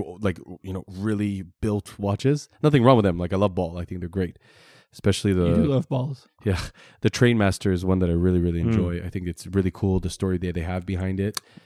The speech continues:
Speaker 3: Ball watches are pretty cool. I,
Speaker 1: Yeah.
Speaker 3: I, I like them.
Speaker 1: Uh, they're
Speaker 3: Not as
Speaker 1: really
Speaker 3: much
Speaker 1: cool.
Speaker 3: in Bell, uh, I don't like Bell and Ross as much.
Speaker 1: Yeah.
Speaker 3: But,
Speaker 1: Yeah,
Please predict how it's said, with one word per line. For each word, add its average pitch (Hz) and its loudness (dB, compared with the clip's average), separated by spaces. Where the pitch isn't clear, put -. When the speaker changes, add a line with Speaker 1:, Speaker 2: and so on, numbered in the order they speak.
Speaker 3:
Ball 117 6
watches 107 4
are 95 2
pretty 85 -4
cool. 82 -6
I, 85 -4
Speaker 1:
Yeah. 90 -2
Speaker 3:
I, - -4
I - -2
like 92 -4
them. 90 -10
Speaker 1:
Uh, 95 -10
they're 85 -6
Speaker 3:
Not 87 4
as 139 6
Speaker 1:
really - 6
Speaker 3:
much 165 6
Speaker 1:
cool. 165 6
Speaker 3:
in 135 4
Bell, 131 8
uh, 98 0
I 123 6
don't 143 8
like 127 2
Bell 110 8
and 101 6
Ross 95 6
as 90 0
much. 113 2
Speaker 1:
Yeah. 95 -4
Speaker 3:
But, 123 4
Speaker 1:
Yeah, 113 6